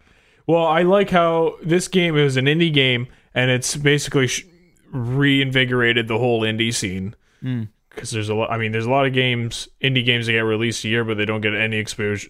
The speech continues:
Speaker 1: exposure 'cause there's, like, four people on the dev team, right? So
Speaker 2: Mm-hmm.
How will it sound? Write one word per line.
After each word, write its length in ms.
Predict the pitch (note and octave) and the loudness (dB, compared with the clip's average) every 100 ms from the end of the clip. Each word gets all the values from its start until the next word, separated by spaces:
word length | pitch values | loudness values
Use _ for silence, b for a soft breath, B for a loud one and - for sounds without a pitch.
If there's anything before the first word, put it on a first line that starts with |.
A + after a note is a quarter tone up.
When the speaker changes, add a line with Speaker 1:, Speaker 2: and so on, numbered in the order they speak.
| - | -6
Speaker 1:
exposure 500 | B2 - C3 A#2 A2+ | -6 0 0 0 -2
'cause 160 | A2+ A2 | -2 -2
there's, 200 | G#2 A2 | -2 -2
like, 300 | G2+ G2+ - | -4 -4 -4
four 160 | A2 | -2
people 300 | G2+ A2 G#2+ | 0 -2 0
on 120 | G#2+ | 0
the 80 | G#2 | -2
dev 300 | G2 G2 G2 | -2 -2 -4
team, 300 | G#2 G2+ F#2 | -4 -6 -6
right? 220 | G2 G2 - | -8 -10 -8
So 220 | F#2+ F#2 - _ | -10 -10 -14 _
Speaker 2:
Mm-hmm. 500 | C3+ C3+ B2 D3 - | -4 -2 0 0 0